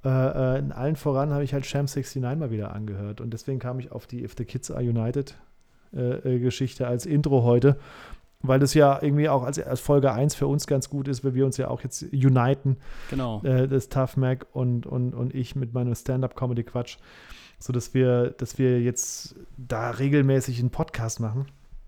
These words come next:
Speaker 1: Und, äh, ich weiß nicht, bist du jemand, der Biografien liest? Ist, kann das Thema sein bei uns hier in unserer kleinen, kleinen Podcast-Klitsche?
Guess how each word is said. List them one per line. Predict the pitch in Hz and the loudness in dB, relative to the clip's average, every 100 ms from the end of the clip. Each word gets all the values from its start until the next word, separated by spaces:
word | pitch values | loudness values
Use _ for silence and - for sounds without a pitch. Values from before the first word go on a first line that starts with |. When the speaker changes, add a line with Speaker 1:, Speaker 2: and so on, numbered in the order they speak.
| - - - _ - - - | -20 -20 -20 _ -20 -20 -12
Speaker 1:
Und, | 113 123 120 - 135 | -8 -6 -6 -10 -6
äh, | 120 117 113 - _ - | -4 -4 -6 -10 _ -8
ich | 139 | -2
weiß | 170 | 2
nicht, | 165 | 6
bist | 143 175 | 6 8
du | |
jemand, | 202 202 170 | 8 8 6
der | |
Biografien | 147 175 165 147 165 151 | 6 4 4 0 2 2
liest? | 143 220 254 | 2 2 0
Ist, | 160 151 131 | -2 -2 0
kann | 143 190 | 2 4
das | 170 | 4
Thema | - 160 214 | 6 8 8
sein | 190 185 208 | 6 6 6
bei | 196 | 4
uns | 170 202 | 2 0
hier | - 185 | 0 -2
in | 170 | -2
unserer | 170 160 | -2 -2
kleinen, | 147 151 151 160 147 - _ _ | -4 -6 -4 -4 -4 -8 _ _
kleinen | - 147 143 | -4 0 2
Podcast-Klitsche? | - - - 143 - 151 - | 2 0 -2 -2 -2 -6 -6